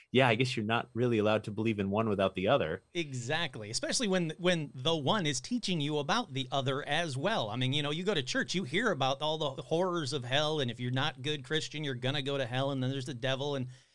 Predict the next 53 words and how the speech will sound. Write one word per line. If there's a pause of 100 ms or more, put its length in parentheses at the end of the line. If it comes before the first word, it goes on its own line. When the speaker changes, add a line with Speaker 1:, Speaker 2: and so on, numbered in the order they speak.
(120)
Speaker 2:
you
know,
you
constantly
hear
that
stuff
growing
up,
and
it
scared
me.
I
grew
up
Lutheran,
and
I
was
terrified,
Speaker 1:
Yeah.
Speaker 2:
terrified
of
being (300)
possessed
or
meeting
a
demon
or
anything
even
remotely
like
that. (480)
Speaker 1:
Where
did
you
grow
up,
Kurt? (140)
Speaker 2:
I
grew
up
in
Detroit. (640)
Speaker 1:
Oh,
okay.
Yeah.
Speaker 2:
Yeah.
Speaker 1:
So,
uh,